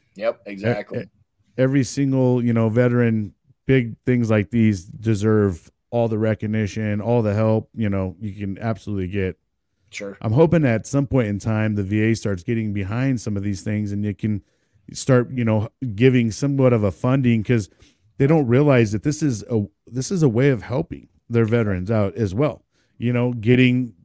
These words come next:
Speaker 2: help with the mental health and stuff, because it's r-, I don't know if they, you know, realize this, and it, it,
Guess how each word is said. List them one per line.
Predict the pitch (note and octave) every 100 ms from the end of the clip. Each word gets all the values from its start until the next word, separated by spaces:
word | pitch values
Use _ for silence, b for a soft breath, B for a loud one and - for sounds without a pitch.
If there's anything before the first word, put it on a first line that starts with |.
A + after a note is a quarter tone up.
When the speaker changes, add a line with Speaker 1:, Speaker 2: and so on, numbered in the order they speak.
| _ -
Speaker 2:
help | G#2+ B2 B2+
with | G#2+
the | A2
mental | A#2 A#2 A#2 A#2 G#2+ _
health | - A#2+ A#2 -
and | G#2+
stuff, | C3
because | D3+ C#3+ D3 B2+ b b b b b b _ _ _ -
it's | C3 A2+
r-, | C3 D3 - - D3+
I | -
don't | D#3 E3
know | D#3 D3+ D3
if | A#2
they, | B2+ A#2
you | A2+ A#2
know, | A2 G#2+
realize | G#2 A2 B2+ C3 G#2 G2
this, | G#2+ G#2+
and | A#2 A2 G#2+ _ _
it, | A#2 A#2+
it, | -